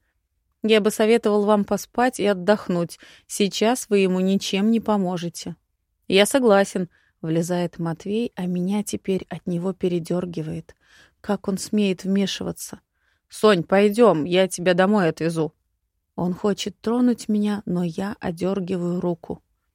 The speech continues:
«Я бы хотела остаться с мужем». На последнем слове я делаю ударение и строго смотрю на Матвея.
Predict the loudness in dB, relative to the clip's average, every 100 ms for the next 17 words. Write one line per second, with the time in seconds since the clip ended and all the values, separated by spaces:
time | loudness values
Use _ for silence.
0 | _ _ _ -2 0 0 -2 0 2 4
1 | 2 0 -2 -2 -4 -2 2 2 2 -2
2 | -6 _ _ _ -10 -8 -6 -6 -2 -2
3 | 0 -4 -6 -8 -6 -4 -2 -4 -2 -4
4 | -4 -6 -8 -6 -4 -2 -2 -2 -4 -6
5 | -20 _ -4 -4 -4 -4 -2 0 -2 -4
6 | -6 -6 -4 -4 -2 -4 -6 -8 -8 -6
7 | -4 -6